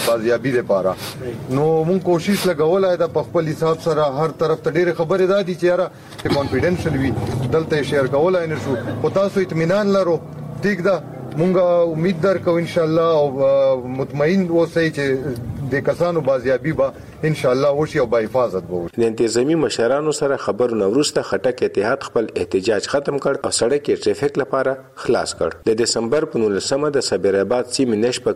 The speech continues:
Speaker 2: کلي اوسیدونکي دوه تنه د ښکار په غرض له کورونو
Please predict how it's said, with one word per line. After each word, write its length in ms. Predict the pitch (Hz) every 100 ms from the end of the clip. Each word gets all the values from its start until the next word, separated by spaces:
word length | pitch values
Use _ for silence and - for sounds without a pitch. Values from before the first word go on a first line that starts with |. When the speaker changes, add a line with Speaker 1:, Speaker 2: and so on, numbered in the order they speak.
| -
Speaker 2:
کلي 180 | 92
اوسیدونکي 560 | 87 - 98 131 139 104
دوه 180 | 95 131 117
تنه 180 | 95 80 - 104
د 20 | 95
ښکار 320 | - 131 117 98
په 100 | 90
غرض 320 | 107 135 131 104
له 40 | -
کورونو 360 | 101 123 120